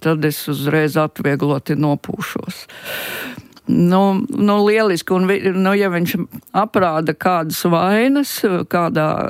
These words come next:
kādā valodas neveiklībā vai kāds neizdevies dzejolis, es to momentā pieņemu, un nevis tāpēc, ka, ka viņš ir redaktors, bet tāpēc, ka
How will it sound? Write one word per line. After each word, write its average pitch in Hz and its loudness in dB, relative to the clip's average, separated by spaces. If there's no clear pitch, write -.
kādā 156 0
valodas 196 0
neveiklībā 175 2
vai 160 0
kāds - -2
neizdevies 151 0
dzejolis, 190 2
es 196 -2
to 190 2
momentā 196 2
pieņemu, 160 2
un 165 0
nevis 170 0
tāpēc, 175 -2
ka, 55 -2
ka 156 -2
viņš 160 0
ir 160 0
redaktors, 185 0
bet 175 -2
tāpēc, 202 -2
ka 185 0